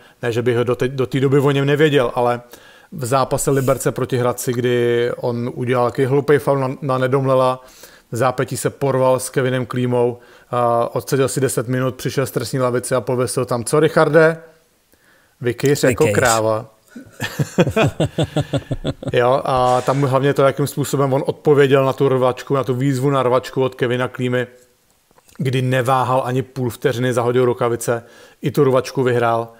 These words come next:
Speaker 1: A tak to ukazuje hodně o jeho charakteru a teďka, když jsem ho viděl o víkendu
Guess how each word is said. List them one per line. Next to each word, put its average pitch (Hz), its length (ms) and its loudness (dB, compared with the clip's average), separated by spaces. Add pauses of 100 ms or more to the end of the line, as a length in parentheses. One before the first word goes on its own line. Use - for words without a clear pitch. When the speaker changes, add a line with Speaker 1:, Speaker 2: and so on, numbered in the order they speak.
(460)
Speaker 1:
A 117 380 0
tak 120 120 -4
to 135 120 2
ukazuje 127 320 0
hodně 127 260 0
o 131 80 0
jeho 123 200 2
charakteru 123 720 0
a 120 300 2
teďka, 131 240 -4
když 127 140 0
jsem 135 100 -4
ho 127 100 -2
viděl 127 360 2
o 131 80 -2
víkendu 123 520 -2